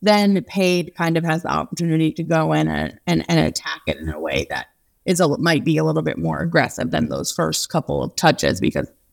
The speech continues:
we're trying to push them into the conversion, if that makes sense. So it's, it's funnel dependent and channel dependent,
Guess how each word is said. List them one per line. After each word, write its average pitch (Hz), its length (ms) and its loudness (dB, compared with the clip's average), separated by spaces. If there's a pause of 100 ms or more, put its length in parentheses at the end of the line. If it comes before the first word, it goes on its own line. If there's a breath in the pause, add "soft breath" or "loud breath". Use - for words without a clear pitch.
(160)
we're 165 80 -6
trying - 280 -2
to - 60 -14
push - 220 -6
them - 140 -4
into - 200 -4
the - 100 -2
conversion, - 560 -2
if 185 100 -4
that - 160 -4
makes 269 220 -2
sense. - 360 -18 (400)
So 214 160 6
it's, 202 280 2
it's 214 200 -6
funnel 240 280 4
dependent 202 480 0
and 170 260 2
channel 165 360 0
dependent, 208 640 2